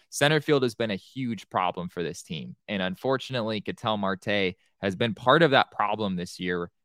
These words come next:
uh, rather than part of, uh, the solution. And that was surprising because in past years, he's actually been okay out there. That's why I was in support of this. He's actually graded out pretty decently defensively in the last couple years where he's been out there.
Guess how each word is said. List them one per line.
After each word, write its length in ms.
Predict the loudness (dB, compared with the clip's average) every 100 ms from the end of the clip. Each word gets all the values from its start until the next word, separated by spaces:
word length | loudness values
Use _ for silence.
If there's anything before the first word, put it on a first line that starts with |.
| _ -4
uh, 140 | -2
rather 300 | 2 2 2
than 180 | 0 -4
part 240 | -4 -4
of, 180 | -4 -8 _ -8
uh, 200 | -6 -6
the 120 | -8
solution. 680 | -8 -8 -6 -8 -10 -10 -12 _ _ 0
And 100 | 4
that 100 | 6
was 140 | 6
surprising 500 | 2 4 6 6 2
because 300 | 0 0 0
in 100 | 0
past 340 | 0 0 0 -2
years, 160 | -4 -2
he's 120 | 0
actually 380 | 0 0 -6 0
been 200 | 2 2
okay 320 | 0 0 0
out 160 | 0 0
there. 240 | -4 -4 -10 _
That's 220 | 0 0 2
why 220 | 4 6
I 40 |
was 180 | 4 0
in 80 | -6
support 380 | -12 -4 -2 -2
of 100 | -4
this. 240 | -6 -6
He's 160 | -4 0
actually 540 | 0 -2 -4 -2 -2
graded 320 | -2 0 2
out 180 | 0 0
pretty 220 | -6 -8
decently 580 | -8 -8 -6 -6 -6 -6
defensively 760 | -8 -8 -8 -8 -10 -8 -8 -10 _ _ -8
in 100 | -4
the 80 | 0
last 280 | 0 0 -4
couple 260 | -8 -4
years 320 | -4 -4 -4
where 100 | -8
he's 140 | -8 -8
been 160 | -6
out 160 | -4 -6 -4
there. 260 | -4 -4